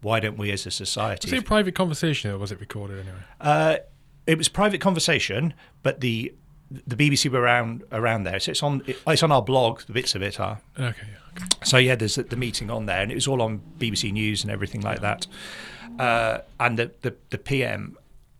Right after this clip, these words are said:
Speaker 1: w-, was really behind us. Wh-, I, I said to him, you know, I said about that six thousand suicides a year,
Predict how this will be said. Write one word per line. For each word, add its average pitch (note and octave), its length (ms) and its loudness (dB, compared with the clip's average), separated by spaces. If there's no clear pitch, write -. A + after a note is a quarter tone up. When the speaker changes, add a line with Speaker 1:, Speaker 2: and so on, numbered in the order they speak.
Speaker 1:
w-, - 420 -10
was G#2 300 -4
really A2 380 -4
behind G2 360 -4
us. G#2 180 -6
Wh-, - 180 -8
I, B2+ 160 -2
I A2 60 -4
said - 240 -2
to - 80 -4
him, G2 240 -6
you G#2+ 120 -12
know, - 220 -12
I - 100 -8
said - 160 0
about C3 140 0
that A2+ 140 0
six - 260 -4
thousand A2 300 0
suicides G#2 500 -2
a A2 60 -8
year, G#2 340 -6